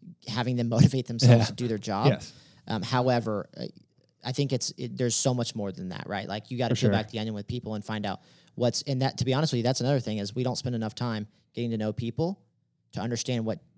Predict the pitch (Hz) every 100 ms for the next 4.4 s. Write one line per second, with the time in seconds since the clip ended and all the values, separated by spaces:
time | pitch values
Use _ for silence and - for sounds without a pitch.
0 | - 120 113 113 107 110 104 104 101 104
1 | 107 110 113 113 139 131 127 110 - -
2 | - _ - 120 165 - 143 139 127 127
3 | 127 113 110 - - 113 110 98 98 95
4 | 95 - 101 -